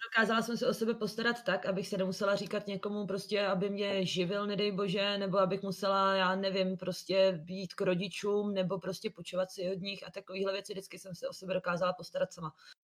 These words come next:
I v Čechách, i v zahraničí, takže, eh, po-, hodlám v tom pokračovat nadále. Že jako nehodlám být závislá na nikom, kromě sama sebe, co se týče tady těch věcí, takže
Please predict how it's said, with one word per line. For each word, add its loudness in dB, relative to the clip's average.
I -8
v -8
Čechách, 0
i -4
v -2
zahraničí, 2
takže, -6
eh, -2
po-, -4
hodlám -2
v -10
tom -4
pokračovat -6
nadále. -2
Že 0
jako 4
nehodlám 6
být 2
závislá 0
na 2
nikom, 2
kromě 2
sama -2
sebe, -2
co -14
se -12
týče -10
tady -4
těch -12
věcí, -10
takže -12